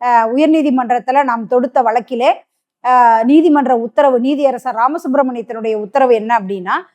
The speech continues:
ஒரு ஸ்பெஷல் செல் இதற்காக தமிழகத்தில் ஒவ்வொரு மா-,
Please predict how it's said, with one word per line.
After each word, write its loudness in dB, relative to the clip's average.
ஒரு 4
ஸ்பெஷல் -4
செல் -2
இதற்காக -2
தமிழகத்தில் -4
ஒவ்வொரு 0
மா-, -2